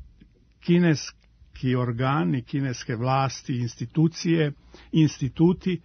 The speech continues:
bave se projekcijama kako usporiti opadanje stanovništva. Dakle, ne više kako usporiti rast stanovništva, nego kako usporiti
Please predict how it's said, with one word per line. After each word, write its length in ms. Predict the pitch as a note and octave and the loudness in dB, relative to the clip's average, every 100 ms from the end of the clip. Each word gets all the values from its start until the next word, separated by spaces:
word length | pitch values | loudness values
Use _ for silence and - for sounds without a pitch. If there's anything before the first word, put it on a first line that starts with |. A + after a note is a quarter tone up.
| _ - _ _ _ | _ -20 _ _ _
bave 380 | - D#3+ F#3 F3 | -4 0 2 2
se 200 | - D3 | 0 -4
projekcijama 840 | C3+ C3+ D3 D#3+ - E3+ E3 D#3 - _ | -2 -2 -2 -2 -2 0 2 0 -2 _
kako 460 | - A3 - G3+ F3+ | -2 -2 -2 -8 -4
usporiti 840 | E3 C#3 - F#3+ A3 A3 - E3+ - | -4 -4 -4 0 2 0 -2 -4 -2
opadanje 560 | D3 C#3+ C#3+ A#2+ A2+ A2 | -2 -2 -2 -2 -4 -8
stanovništva. 720 | - A#2 A2+ A2 B2+ - - _ _ - - | -10 -12 -10 -12 -16 -18 -20 _ _ -20 -6
Dakle, 400 | C3 C3 D3+ C3+ - | -4 -2 -2 -2 -4
ne 320 | - D3+ G3+ | 0 2 4
više 440 | G3 F3+ - - D#3+ - | 2 0 0 -2 -2 0
kako 300 | F3+ E3 D3+ | -2 0 -2
usporiti 760 | C3 - D#3+ D3+ - - B2+ | -2 0 0 0 -2 -4 -2
rast 320 | C#3+ G3 D3 | 0 0 0
stanovništva, 720 | - C3+ B2+ B2 D3+ E3+ F#3+ E3 - _ | -4 -6 -4 -2 -2 -4 -6 -10 -12 _
nego 200 | C#3 C3 | -4 -4
kako 320 | - E3+ E3 | -2 -2 -2
usporiti 800 | C#3 B2 - D#3 E3 D#3 - D3 | -6 -8 -6 -2 0 -2 -4 -8